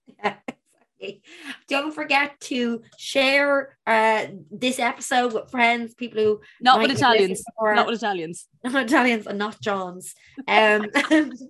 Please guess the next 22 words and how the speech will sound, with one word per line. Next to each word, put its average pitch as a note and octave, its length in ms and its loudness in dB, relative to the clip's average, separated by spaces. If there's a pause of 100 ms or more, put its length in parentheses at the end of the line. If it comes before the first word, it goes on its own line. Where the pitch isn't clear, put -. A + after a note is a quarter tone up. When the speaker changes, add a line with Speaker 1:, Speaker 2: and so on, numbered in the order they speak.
(520)
Speaker 1:
and, A3+ 300 -4
and A#3 220 0
say, B3 240 0
"Hey, C4+ 400 -4 (120)
do - 80 -12
you A3+ 60 -4
wanna A#3 160 0
hear B3+ 220 -2
about A#3 240 -4
two A3+ 180 -4
sluts? B3+ 480 -8 (440)
Listen D4 260 -8
to D4 120 2
this C4+ 220 -6
<laughs> - 320 -4
episode. C#4 1160 -2
<laughs> - 0 -
Get C#4 200 0
it C4+ 220 -2
in C4 60 -12
your C#4 180 0
ears." A#3 500 -4